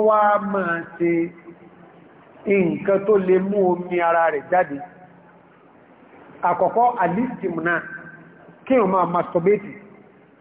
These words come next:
Lẹ́yìn tó rinlẹ̀ nínú ọ̀rọ̀ àwọn mímọ̀, tí ẹ̀rí sì báàkì rẹ̀, alistimna haramun.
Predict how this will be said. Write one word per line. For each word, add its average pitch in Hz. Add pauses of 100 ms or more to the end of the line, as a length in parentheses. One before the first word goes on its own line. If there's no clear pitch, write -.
(920)
Lẹ́yìn 214
tó 233
rinlẹ̀ 185
nínú 240
ọ̀rọ̀ 233
àwọn 165 (100)
mímọ̀, 196 (1300)
tí -
ẹ̀rí 214
sì -
báàkì 185 (120)
rẹ̀, 147 (760)
alistimna 180 (300)
haramun. 156